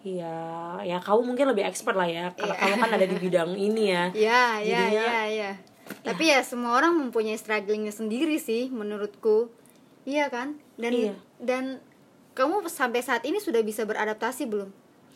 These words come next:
Speaker 2: dengan, dengan studi yang kamu jalani sekarang ini? Dan juga lingkungan kan, karena kan kamu sebelumnya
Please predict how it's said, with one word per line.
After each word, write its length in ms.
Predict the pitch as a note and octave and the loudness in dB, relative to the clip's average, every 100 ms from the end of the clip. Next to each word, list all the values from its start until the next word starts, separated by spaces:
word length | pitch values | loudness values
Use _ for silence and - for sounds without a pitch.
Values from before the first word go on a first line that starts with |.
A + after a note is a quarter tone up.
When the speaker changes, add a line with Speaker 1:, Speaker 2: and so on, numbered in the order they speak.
| - | -8
Speaker 2:
dengan, 360 | A3+ A#3 A3+ A3 A3 G#3+ G#3+ - | -4 0 0 0 -2 -4 -6 -10
dengan 480 | G#3+ G3+ G#3+ G#3+ G#3 | -8 -4 -2 -2 -4
studi 480 | - G#3+ G3+ G#3 G3+ | -6 -6 -4 -4 -4
yang 160 | G3 | -6
kamu 320 | G3 G3 G3+ G3 | -10 -10 -10 -10
jalani 320 | F#3+ G3 G3 | -10 -10 -10
sekarang 400 | - G3 G3 G3 | -12 -10 -10 -10
ini? 240 | G3+ G3 - _ - | -12 -14 -20 _ -8
Dan 160 | A3 A3 | -4 -2
juga 400 | A3 G#3+ A3+ - _ - - - | 0 0 0 -4 _ -20 -20 -8
lingkungan 640 | A#3+ B3+ C4 D#4 F#4 C#4+ | -4 -2 0 2 4 4
kan, 160 | B3+ D4+ | 2 2
karena 240 | D4+ D4 | 2 2
kan 160 | F4 F#4+ | 0 -4
kamu 160 | F#4 G4 | -4 -2
sebelumnya 400 | C#4 B3 D#4 | -2 0 0